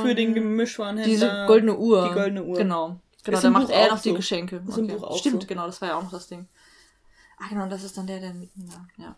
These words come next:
Speaker 1: Was ich auch
Speaker 2: Ja.
Speaker 1: seltsam finde, komplett anderes Thema, aber egal. Ähm, die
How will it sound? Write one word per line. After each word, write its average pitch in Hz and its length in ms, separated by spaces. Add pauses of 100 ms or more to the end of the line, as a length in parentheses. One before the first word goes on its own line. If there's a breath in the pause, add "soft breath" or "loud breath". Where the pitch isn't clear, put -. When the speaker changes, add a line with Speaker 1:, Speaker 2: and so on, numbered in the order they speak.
(220)
Speaker 1:
Was 214 180
ich 240 180
auch - 140
Speaker 2:
Ja. - 60
Speaker 1:
seltsam 294 520
finde, 294 360 (340)
komplett 214 240
anderes 196 300
Thema, 220 320
aber 220 120
egal. 233 300 (640 loud breath)
Ähm, 202 720 (720)
die 208 560